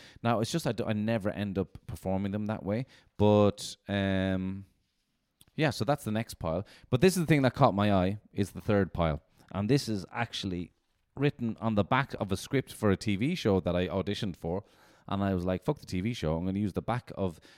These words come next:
this script to write ideas and notes." And I, this particular page, for some, p-, these pages that I stapled together, for some reason, there was lots of stuff coming and it was really good. And I've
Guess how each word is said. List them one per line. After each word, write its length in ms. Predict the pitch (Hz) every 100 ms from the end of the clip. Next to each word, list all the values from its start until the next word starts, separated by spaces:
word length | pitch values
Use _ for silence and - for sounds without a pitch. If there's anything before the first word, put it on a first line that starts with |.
| _ -
this 140 | 90
script 440 | - - 95 - -
to 100 | 95
write 320 | 95 95 - -
ideas 440 | 95 107 101 87
and 180 | - 95
notes." 420 | 139 143 - - -
And 140 | 101 92
I, 180 | 117 -
this 200 | 180 202
particular 540 | 185 - 190 - 135
page, 340 | 104 117 107 -
for 100 | 98
some, 520 | - 190 190 143 117 -
p-, 80 | 123
these 220 | 147 151
pages 480 | - 117 98 90 85
that 100 | 85
I 80 |
stapled 260 | 92 104 92
together, 200 | - 87
for 100 | 101
some 300 | - 170 165
reason, 360 | 123 95 95 92 - - - -
there 180 | 143 143
was 500 | 135 131 123 - -
lots 360 | 131 156 -
of 120 | 127 -
stuff 280 | 131 120
coming 340 | - 160 147 101
and 80 | 95
it 40 |
was 140 | 92
really 260 | 110 110 101
good. 300 | 156 147 104 - - - _
And 380 | 104 107 104 - - _ -
I've 180 | 107